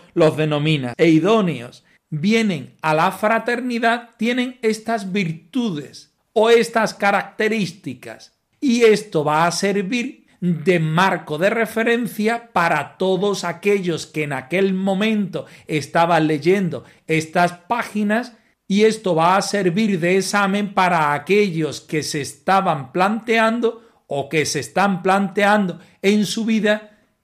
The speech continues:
querer ser franciscano. Vamos a ver cuáles son esas cualidades que deben tener estos hombres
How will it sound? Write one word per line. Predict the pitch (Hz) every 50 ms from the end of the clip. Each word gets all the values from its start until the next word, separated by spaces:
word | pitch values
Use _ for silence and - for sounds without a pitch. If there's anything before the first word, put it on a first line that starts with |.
| _ _ _
querer | - 170 160 156 165 170 165 156 156
ser | 127 - 165 165 151 143
franciscano. | 127 - 147 147 139 127 127 - 131 120 - - - 151 127 117 110 - - -
Vamos | 185 240 262 269 262 208 - -
a | 214
ver | 214 247 254 254 - - _ _ _ _ _ _ _ _ _ _ _ -
cuáles | 196 208 226 247 226 196 -
son | 214 226 233 220
esas | 208 202 - 208 208 196
cualidades | - - 208 202 175 160 151 147 156 196 220 233 226 220 170
que | 156 - - 151
deben | 139 156 160 156 156 151 147 127 -
tener | 147 139 151 156 156 151 147 - _ _ _ _ _ _ _ -
estos | 180 190 185 - - - 180 - - 190
hombres | 202 196 180 170 170 160 156 160 -